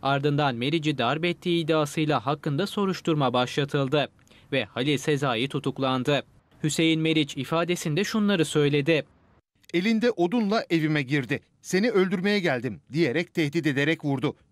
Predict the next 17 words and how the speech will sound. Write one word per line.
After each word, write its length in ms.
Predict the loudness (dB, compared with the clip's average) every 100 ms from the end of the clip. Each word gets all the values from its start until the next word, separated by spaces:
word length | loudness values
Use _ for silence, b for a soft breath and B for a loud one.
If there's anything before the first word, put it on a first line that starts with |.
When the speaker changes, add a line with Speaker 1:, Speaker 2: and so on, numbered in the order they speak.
| b b b
Speaker 2:
Koşarak 400 | -2 0 0 0
evin 280 | 0 0 0
dışına 280 | 0 0 0
çıktım. 360 | -2 -2 -4 -6 b b
Dışarıda 420 | 0 2 2 2 0
da 120 | 2
darp 240 | 0 0
etti, 320 | -2 -2 -4
küfür 340 | -2 -2 0 -2
ve 60 |
hakaret 480 | 0 0 0 0 0
etti. 300 | -4 -2 -4 b b b b b b
Sokaktakilerden 920 | -4 -2 -2 -4 -4 0 2 2 0
yardım 360 | 0 0 0 -2
istedim. 380 | 0 0 -2 -4 _ _ b b b
Sokak 360 | -4 0 0 0
kalabalıklaşınca 880 | 0 2 2 2 0 -2 -2 -2